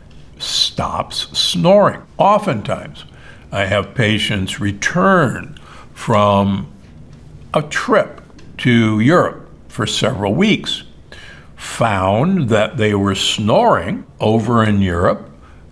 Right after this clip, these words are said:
and when they came back, they discovered that they had gained, oh, five, seven pounds. And as soon as that trip weight fell off,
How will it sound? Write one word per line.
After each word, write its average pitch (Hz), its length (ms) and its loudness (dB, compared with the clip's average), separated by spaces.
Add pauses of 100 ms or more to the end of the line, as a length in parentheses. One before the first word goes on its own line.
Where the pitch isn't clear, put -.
(160)
and 123 800 0
when 120 300 2
they 113 160 0
came 117 320 -2
back, 165 440 0
they 117 320 0
discovered 104 760 0
that 104 220 -4
they 101 180 0
had 95 260 -6
gained, 90 580 -6 (100)
oh, 117 340 -2 (520)
five, 98 560 0
seven 95 460 -4
pounds. 95 560 -2 (600)
And 110 720 0
as 110 140 -4
soon 127 400 2
as 95 460 0
that 95 360 -4 (320)
trip - 360 -2
weight 98 480 -2
fell 90 300 -2
off, 107 400 2